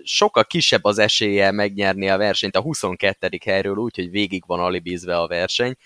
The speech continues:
mint hogyha ott vagy a negyedik, ötödik helyen, és folyamatosan küzdöd magad előre,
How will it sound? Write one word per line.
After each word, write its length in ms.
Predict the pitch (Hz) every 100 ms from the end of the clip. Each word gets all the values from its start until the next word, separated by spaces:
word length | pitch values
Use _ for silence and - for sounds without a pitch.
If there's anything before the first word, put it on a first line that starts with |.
| - _
mint 160 | 104
hogyha 260 | 120 123 135
ott 180 | 139 -
vagy 180 | 92 90
a 140 | 92
negyedik, 400 | 101 90 87 82
ötödik 300 | 92 87 82
helyen, 220 | 95 87
és 140 | 85 -
folyamatosan 640 | 95 65 78 104 92 85
küzdöd 300 | 90 82 87
magad 240 | 82 - 92
előre, 400 | 104 117 123